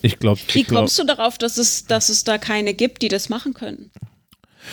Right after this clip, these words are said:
Speaker 1: Weil ich einen ganz, ganz tief sitzenden, praxisbasierten Skeptizismus gegenüber unseren Ausbildungssystemen habe.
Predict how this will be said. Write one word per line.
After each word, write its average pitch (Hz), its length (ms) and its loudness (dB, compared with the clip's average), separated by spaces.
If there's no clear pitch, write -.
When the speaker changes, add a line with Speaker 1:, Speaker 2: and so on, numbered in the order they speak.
Speaker 1:
Weil 110 160 2
ich 113 200 4
einen 110 320 2
ganz, 113 360 2
ganz 110 300 2
tief 135 240 2
sitzenden, 123 600 2
praxisbasierten 113 1200 2
Skeptizismus 120 880 2
gegenüber 113 460 2
unseren 107 300 2
Ausbildungssystemen 143 1040 2
habe. 156 380 2